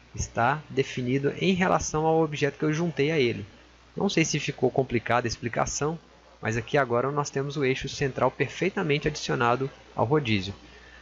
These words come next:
Todos os outros rodízios eu posso fazer o mesmo efeito, tá? É bem simples, é bem rápido aqui de fazer. Espero que vocês tenham gostado de mais essa videoaula. Adicionamos bastante informação aqui pra vocês. Eu acredito que não está faltando muita coisa.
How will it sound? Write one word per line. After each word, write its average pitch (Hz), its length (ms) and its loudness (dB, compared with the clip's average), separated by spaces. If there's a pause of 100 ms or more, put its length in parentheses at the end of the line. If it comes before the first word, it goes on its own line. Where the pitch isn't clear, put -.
(220)
Todos 208 240 4
os 165 100 2
outros 165 220 2
rodízios 160 380 2
eu 175 80 0
posso - 280 0
fazer 160 340 0
o 165 60 -2
mesmo 160 340 -2 (180)
efeito, 127 600 0
tá? 120 100 2
É 120 60 2
bem 147 260 2
simples, 160 360 0
é 151 80 6
bem 143 180 0
rápido 135 320 0
aqui 139 160 -4
de 131 100 -8
fazer. 135 400 -2 (280)
Espero - 260 2
que - 80 -6
vocês 156 240 2
tenham 151 180 4
gostado 131 440 2
de 123 120 -2
mais 127 380 2
essa 143 180 0
videoaula. 117 600 4 (140)
Adicionamos 117 580 0
bastante 113 720 0
informação 120 560 0
aqui 110 140 -6
pra 117 160 2
vocês. 127 460 4
Eu 135 40 2
acredito 127 460 0
que 127 80 -4
não 139 120 4
está 147 220 0
faltando 120 580 0
muita 120 360 -2
coisa. 160 420 4